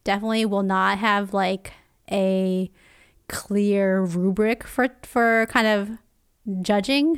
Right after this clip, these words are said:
who or what I cancel in the future, but it's good to be critical, and it's also good to have open discussions. So I'm definitely always, I'm definitely always willing to talk about, like, this author or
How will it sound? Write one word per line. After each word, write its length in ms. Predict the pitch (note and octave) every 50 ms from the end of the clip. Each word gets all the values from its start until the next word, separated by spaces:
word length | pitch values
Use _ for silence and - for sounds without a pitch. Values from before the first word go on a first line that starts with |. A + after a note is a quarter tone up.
| C#4 A#3+
who 260 | C4+ C4+ C4+ C#4 C#4+
or 140 | C4 A3 G#3
what 160 | G#3 A3 A3+
I 80 | A3+ A#3
cancel 300 | - B3+ A3+ A#3 B3 A3+
in 40 |
the 80 | G#3 G3+
future, 560 | - - G#3 G3+ G#3 - - A3 A3 G#3+ G#3+ _ -
but 340 | A3 A3 G#3+ G#3 G3+ - -
it's 180 | - A3 - -
good 220 | - - E4 E4+
to 100 | - F#4
be 80 | F4+ F4+
critical, 720 | F4 - C#4+ B3+ B3 B3 - - B3 A#3 A3+ A3+ A3+ A3+ - - - - - - - - - _ _ _ _ -
and 220 | B3 C#4 C4+ C4
it's 140 | C4 - A#3+
also 240 | A3+ A3+ - B3 G#3+
good 180 | G3+ G#3 G3+ -
to 80 | G#3
have 200 | F#3 G3+ G3 -
open 280 | - G3 F#3+ - G3+ F#3+
discussions. 800 | F#3+ F#3+ - - G3 F#3+ F#3 - - F#3+ F#3+ F#3 F#3 F#3 F3
So 640 | - - - F#3+ F3+ F3+ F3 F3 F3 E3+ E3+ F3 E3+ - _ - - - - _ _ _ -
I'm 260 | G3 G3+ G3+ G3+ G3+
definitely 320 | - A3+ - C#4+ D#4 D4
always, 520 | A#3 B3+ B3+ B3+ B3+ C4+ B3+ B3+ - - -
I'm 160 | - A#3 A#3+
definitely 400 | A#3 D4 E4 F#4+ F#4 F#4 F#4 E4+ - -
always 640 | A3 A3+ A3+ A#3+ A#3+ B3+ C4 C4 B3+ C4 - - -
willing 560 | G3+ G3+ G#3 G#3+ G#3+ A3 A#3 B3+ C4 C4+ C#4
to 140 | - - G3
talk 420 | - - - - G3 G3 G3+ -
about, 540 | A3 G#3+ A3 G#3 G#3 G#3 G#3 G#3 G#3+ A3+ - _ _ _ _ _ _ _ _ _ _ _ _ _ _ _ _ _ _ _ - - -
like, 180 | - A#3+ G#3+ -
this 220 | - A3 G3 -
author 680 | A3 B3 C#4 C#4 C4+ - C4+ B3+ C4 C4 B3+ B3+ B3+ B3
or 420 | G#3 D#3+ G#3 G#3 G#3 G3+ G3 G3